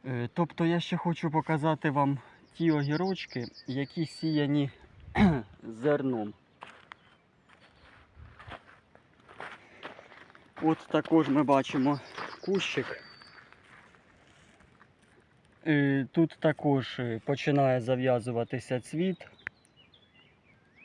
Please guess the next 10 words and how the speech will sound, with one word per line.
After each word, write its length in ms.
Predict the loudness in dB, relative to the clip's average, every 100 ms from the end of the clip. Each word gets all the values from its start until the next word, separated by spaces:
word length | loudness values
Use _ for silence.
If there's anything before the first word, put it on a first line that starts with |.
| _ _ -20 -20 -20 -20 -20 -20 -20 -20 -20 -20 -20 -20 -20 -18 -18 -18 -20 -20 _ _ _ _
Ну 360 | -2 0 0 -2
і, 120 | -4
в 20 |
принципі, 720 | -2 0 0 2 -2 0 0 0 -6
поки 320 | 0 4 4 4
що, 380 | 0 2 2 2 -10 -14 -4
е, 200 | -2 -2 2
по 280 | 6 8 8
розсадних 1000 | 4 2 2 4 6 4 2 0 -12 -12
все. 500 | -12 -12 0 4 4